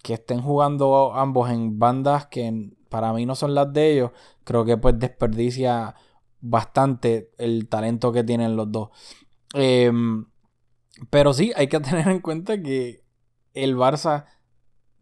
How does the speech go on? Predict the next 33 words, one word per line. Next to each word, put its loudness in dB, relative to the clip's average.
tenía 2
los 2
interiores 0
que -2
tenía, -2
que -10
eso -8
condicionaba 0
bastante, -4
y -2
más 0
a 4
un 2
Granada 2
que -6
estaba -2
completamente -4
replegado, 2
eh, 0
que 0
Arturo 0
Vidal 2
sí -2
te -4
da, -10
para 6
mí -2
Arturo 6
Vidal 6
hizo 4
un -2
gran 2
partido -2